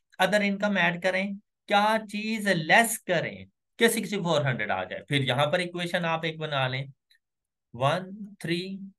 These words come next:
ज़ीरो ज़ीरो नाइन प्लस नाइंटी एट minus क्या किया जाए कि answer आ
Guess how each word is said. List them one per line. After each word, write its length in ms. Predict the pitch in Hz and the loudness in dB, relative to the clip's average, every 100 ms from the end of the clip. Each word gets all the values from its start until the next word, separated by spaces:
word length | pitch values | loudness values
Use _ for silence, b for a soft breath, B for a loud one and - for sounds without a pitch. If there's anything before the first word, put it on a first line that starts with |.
| - | -12
ज़ीरो 340 | 131 151 185 180 | -6 -2 0 0
ज़ीरो 360 | 151 139 127 135 147 - | 0 -2 -2 -4 -6 -6
नाइन 600 | 139 143 135 135 147 175 - _ _ _ - | -4 -2 0 0 -2 -6 -12 _ _ _ -4
प्लस 520 | 165 139 147 185 - _ _ _ - | 0 2 2 0 -6 _ _ _ -10
नाइंटी 680 | 147 147 131 139 135 131 120 | -4 0 2 0 -2 -2 0
एट 400 | 117 143 175 170 _ _ _ _ _ _ - | 0 0 -2 -6 _ _ _ _ _ _ -12
minus 840 | 120 123 139 175 196 190 196 196 - - | -8 -2 2 2 0 -2 -2 -2 -8 -2
क्या 220 | 170 170 185 | 4 6 4
किया 420 | 185 175 165 156 156 131 | 0 -4 0 2 0 -2
जाए 460 | 127 117 117 151 170 - _ _ - | 0 0 0 -4 -10 -16 _ _ -6
कि 160 | 190 208 214 165 | 0 0 -2 0
answer 520 | 160 180 180 220 208 | 0 0 -2 2 2
आ 220 | 165 131 | 2 2